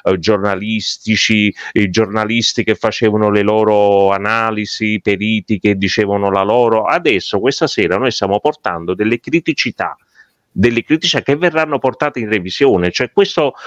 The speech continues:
questo caso adesso è in fase di,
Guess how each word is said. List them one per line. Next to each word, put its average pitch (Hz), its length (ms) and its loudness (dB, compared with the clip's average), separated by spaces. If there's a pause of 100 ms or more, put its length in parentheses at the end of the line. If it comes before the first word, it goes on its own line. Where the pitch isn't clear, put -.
(120)
questo 175 380 0
caso 95 600 -2
adesso 113 480 -2
è 110 40 0
in 113 120 -6
fase 170 380 -2
di, 110 300 0